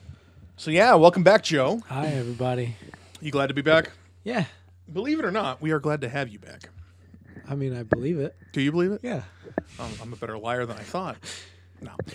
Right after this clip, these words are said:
Speaker 2: I know Doug's happy to have me back.
Speaker 1: I'm sh-, yes, Doug is ecstatic to have you back, and I, I bet you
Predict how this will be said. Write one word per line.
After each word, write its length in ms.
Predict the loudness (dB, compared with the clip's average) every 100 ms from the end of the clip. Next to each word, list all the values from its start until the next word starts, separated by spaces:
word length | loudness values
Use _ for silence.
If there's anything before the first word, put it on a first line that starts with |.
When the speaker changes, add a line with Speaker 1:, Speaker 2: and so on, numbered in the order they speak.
| -14 -4
Speaker 2:
I 100 | 0
know 120 | 0
Doug's 320 | 0 -2 -2
happy 260 | -6 -6 -10
to 80 |
have 140 | -10 -10
me 80 | -8
back. 240 | -6 -2
Speaker 1:
I'm 240 | 2 2
sh-, 140 | 0 -2
yes, 500 | 2 2 2 -6 2
Doug 220 | 4 4
is 320 | 2 -4 -8 -10
ecstatic 680 | -10 -8 -8 -8 -10 -14 -16
to 100 | -12
have 200 | -10 -12
you 60 |
back, 280 | -12 -10 -10
and 100 | -10
I, 200 | -12 -10
I 20 |
bet 260 | -10 -10 -8
you 180 | -10